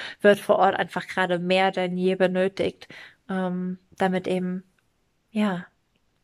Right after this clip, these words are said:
keine Tiere mehr in Anführungszeichen nicht aufgenommen werden können und deswegen vielleicht sogar sterben. Ja.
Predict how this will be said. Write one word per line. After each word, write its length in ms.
keine 280
Tiere 380
mehr 460
in 100
Anführungszeichen 920
nicht 380
aufgenommen 540
werden 300
können 400
und 300
deswegen 360
vielleicht 380
sogar 240
sterben. 520
Ja. 400